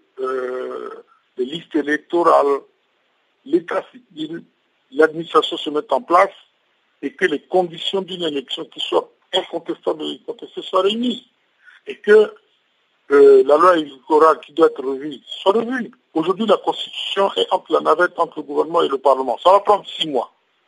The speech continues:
Alors, on va voter sur quelle base de loi fondamentale ? Comme ça, à la hussarde, sans loi, sans loi, sans, sans loi fondamentale, sans loi électorale. Non, c'est sérieux. Donc, laissons des histoires de date.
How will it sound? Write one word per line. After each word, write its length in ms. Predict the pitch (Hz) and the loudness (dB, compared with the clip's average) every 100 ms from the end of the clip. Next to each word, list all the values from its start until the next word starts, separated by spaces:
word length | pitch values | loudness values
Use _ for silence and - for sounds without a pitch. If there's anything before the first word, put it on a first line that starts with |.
| _ _ _ - | _ _ _ 0
Alors, 240 | 175 175 | 2 4
on 60 | 185 | 2
va 100 | 196 | 2
voter 300 | 160 160 196 | 0 -4 -6
sur 220 | - 170 | -6 -8
quelle 200 | - 165 | -6 -6
base 240 | 147 170 - - _ 135 | 0 0 0 -8 _ -4
de 60 | |
loi 140 | 139 147 | 0 0
fondamentale ? 560 | 143 131 135 127 131 - _ _ _ _ _ _ | -2 -4 -4 -2 -4 -4 _ _ _ _ _ _
Comme 160 | 190 196 | -2 2
ça, 280 | - 285 - _ _ _ - | 0 0 -4 _ _ _ -2
à 60 | |
la 80 | 151 | 0
hussarde, 440 | 165 - 160 127 110 - _ _ _ _ | 0 2 2 2 -4 -20 _ _ _ _
sans 220 | - 220 | 0 2
loi, 260 | 233 262 - _ _ _ _ _ _ _ _ _ - | 4 2 0 _ _ _ _ _ _ _ _ _ 0
sans 140 | 240 | 2
loi, 380 | 240 233 214 220 214 202 190 175 - - | 4 2 2 2 2 -2 -12 -18 -20 -10
sans, 200 | 196 208 | -8 -6
sans 160 | - 220 | -2 2
loi 140 | 160 | 2
fondamentale, 580 | - 196 190 196 214 220 | 0 -2 -2 0 0 0
sans 180 | - 208 | 0 -2
loi 360 | 214 214 214 208 | 4 4 4 2
électorale. 480 | 190 175 214 208 123 | -4 -6 -2 -2 -2
Non, 240 | 135 104 _ - | -8 -10 _ -8
c'est 180 | 147 131 | -8 -4
sérieux. 360 | 185 196 - - - - _ _ | -2 0 -2 -6 -20 -20 _ _
Donc, 200 | 170 147 - _ _ _ _ | 0 0 -2 _ _ _ _
laissons 360 | 156 160 214 202 | -4 -2 0 -2
des 80 | |
histoires 340 | 156 - - 160 | -4 -6 -2 -2
de 120 | 117 | -2
date. 220 | 113 202 | 0 -2